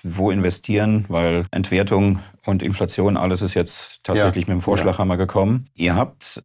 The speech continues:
Speaker 1: circa dreißig Prozent mehr Häuser verkauft in der Pandemie als zweitausendneunzehn.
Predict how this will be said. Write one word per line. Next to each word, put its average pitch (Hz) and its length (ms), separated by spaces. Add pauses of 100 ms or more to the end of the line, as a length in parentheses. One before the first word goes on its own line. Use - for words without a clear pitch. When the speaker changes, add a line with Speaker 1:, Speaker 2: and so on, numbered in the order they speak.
Speaker 1:
circa 127 220
dreißig 113 420
Prozent 123 420
mehr 104 380
Häuser 135 600
verkauft 107 680
in 110 80
der 95 320 (460)
Pandemie 95 420
als 110 180
zweitausendneunzehn. 98 1900